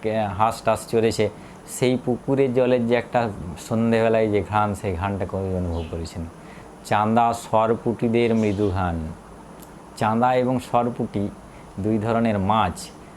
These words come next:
বাংলার বিখ্যাত একটা চুনো মাছ বলে থাকি আমরা, বা ছোট মাছ বলে থাকি।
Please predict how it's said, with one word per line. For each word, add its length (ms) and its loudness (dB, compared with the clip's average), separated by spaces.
বাংলার 420 2
বিখ্যাত 460 0
একটা 400 0
চুনো 240 2
মাছ 240 4
বলে 220 0
থাকি 280 -6
আমরা, 260 -6
বা 80 -2
ছোট 280 0
মাছ 240 4
বলে 200 2
থাকি। 260 -6